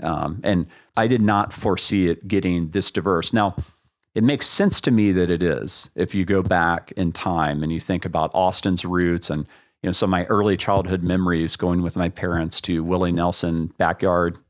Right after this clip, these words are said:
picnics and growing up and smelling in the air and saying, "Mom, Dad, what's that smell?" Of course, it was, like, <laughs> marijuana, right? Willie Nelson was even into it back then.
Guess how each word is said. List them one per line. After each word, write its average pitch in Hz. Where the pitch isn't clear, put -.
picnics 82
and 76
growing 95
up 95
and 82
smelling 104
in 98
the 95
air 92
and 87
saying, 87
"Mom, 120
Dad, 120
what's 117
that -
smell?" 90
Of -
course, 90
it 87
was, 87
like, 92
<laughs> -
marijuana, -
right? 117
Willie 117
Nelson 113
was -
even 123
into 117
it 95
back 101
then. 98